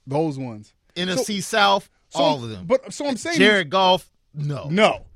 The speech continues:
Speaker 1: But I'm just saying it's up there, though. If you're debating, for Bears fans that are, that are saying that they wouldn't take Kaepernick over Jay Cutler,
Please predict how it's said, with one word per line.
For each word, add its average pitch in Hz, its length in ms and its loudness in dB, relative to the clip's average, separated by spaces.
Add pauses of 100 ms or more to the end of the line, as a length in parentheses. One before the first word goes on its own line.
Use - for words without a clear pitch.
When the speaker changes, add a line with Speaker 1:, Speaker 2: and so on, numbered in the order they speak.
Speaker 1:
But 269 140 0
I'm 320 100 -2
just 294 220 -6
saying 294 360 -2
it's 247 220 -4
up 190 240 2
there, 202 240 6
though. 123 320 -4 (560)
If 233 160 -8
you're 339 140 -8
debating, 190 840 -2 (520)
for 233 160 -6
Bears 285 440 0
fans 269 320 2
that 233 120 6
are, 214 180 4
that 214 180 2
are 202 80 4
saying 226 340 -2
that 202 140 0
they 202 160 4
wouldn't 226 420 -2
take 202 240 0
Kaepernick 208 560 0
over 170 560 2
Jay 180 260 0
Cutler, 135 720 -2